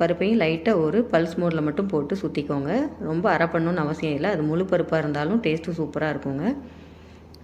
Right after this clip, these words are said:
இப்போ நம்ம எல்லாத்தையும் மொத்தமா அரைச்சாச்சு. பாருங்க, இந்த அளவுக்கு அரைச்சி எடுத்துக்கோங்க. தண்ணியே சேர்க்கக்கூடாதுங்க. உங்களுக்கு தண்ணி ஆகுற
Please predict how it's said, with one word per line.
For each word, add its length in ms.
இப்போ 180
நம்ம 180
எல்லாத்தையும் 380
மொத்தமா 300
அரைச்சாச்சு. 500
பாருங்க, 280
இந்த 160
அளவுக்கு 320
அரைச்சி 300
எடுத்துக்கோங்க. 580
தண்ணியே 300
சேர்க்கக்கூடாதுங்க. 640
உங்களுக்கு 340
தண்ணி 300
ஆகுற 180